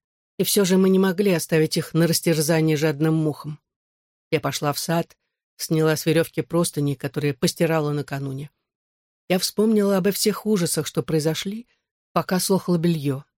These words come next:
Я наспех заворачивала наших друзей в похоронные саваны, а мисс Баннер прошлась по их комнатам, чтобы найти какой-то предмет на память о каждом и положить в свою музыкальную шкатулку.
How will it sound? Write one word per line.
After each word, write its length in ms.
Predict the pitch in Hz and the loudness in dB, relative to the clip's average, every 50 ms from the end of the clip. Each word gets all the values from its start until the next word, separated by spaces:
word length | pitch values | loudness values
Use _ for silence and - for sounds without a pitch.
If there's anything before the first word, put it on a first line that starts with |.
| _ _ _ _ _ _ _ _ _ _ _ _ _ _ _ _ _ _ _ - | _ _ _ _ _ _ _ _ _ _ _ _ _ _ _ _ _ _ _ 0
Я 140 | 170 165 156 | 2 2 4
наспех 380 | 165 165 156 - - 156 - | 2 2 0 0 -4 -4 -2
заворачивала 600 | 160 143 147 156 151 156 160 - - 165 156 151 147 | -2 0 0 0 0 0 0 0 0 0 0 0 2
наших 320 | 151 151 143 - 151 143 | 0 -2 -2 -4 -6 -4
друзей 360 | 135 151 143 143 151 160 156 | -2 -2 -2 0 0 0 0
в 80 | 151 - | -2 -4
похоронные 560 | - 151 - 156 143 151 147 151 147 151 147 | -8 -6 -4 -2 -2 0 0 2 2 0 0
саваны, 520 | - - - 180 170 175 170 165 170 160 - _ _ _ _ _ _ _ _ _ _ _ _ | -2 -2 -2 -2 0 0 0 0 -2 -4 -6 _ _ _ _ _ _ _ _ _ _ _ _
а 80 | 175 | 2
мисс 220 | 170 180 185 170 147 | 4 4 2 2 2
Баннер 380 | 160 233 262 269 247 240 220 | 0 0 2 4 2 2 0
прошлась 480 | - - 185 196 185 - 202 202 196 - | 0 -2 -4 -2 -2 0 0 0 -2 -2
по 100 | - 185 | -2 -2
их 240 | 165 160 147 - - | 0 0 -2 -4 -2
комнатам, 440 | - 214 208 202 202 - - 190 175 | 0 0 2 2 0 0 0 -2 -2
чтобы 220 | - - 156 156 | -2 -4 -2 0
найти 280 | 165 165 165 - 214 185 | 0 0 0 -2 -6 -6
какой-то 440 | - 170 - - 185 180 - 175 | -6 -10 -4 -2 -2 -2 -2 -4
предмет 600 | - - 165 170 156 156 175 202 226 226 - - _ _ _ _ _ _ _ | -6 -4 -4 -4 -2 0 0 0 0 0 -2 -8 _ _ _ _ _ _ _
на 160 | 180 196 196 | 0 0 0
память 440 | 190 - - 226 208 175 160 135 - | 2 2 2 2 2 2 0 -2 -4
о 80 | 160 143 | -6 -2
каждом 540 | - 202 220 226 196 175 180 180 175 175 _ _ _ _ _ | 0 0 0 0 0 0 0 0 0 -2 _ _ _ _ _
и 60 | - 180 | -10 -6
положить 440 | - - 175 170 156 190 220 - | -2 0 0 0 0 -2 -4 -4
в 60 | - - | -6 -6
свою 400 | - 147 156 160 175 175 175 - _ - | -4 -2 0 0 0 0 -2 -4 _ -6
музыкальную 520 | 160 139 147 - 170 160 156 156 156 160 | -4 -4 -4 -2 -2 0 2 2 0 0
шкатулку. 720 | - - - 165 160 - - 139 - - - _ _ _ | -2 -4 -6 -8 -8 -8 -12 -16 -16 -16 -20 _ _ _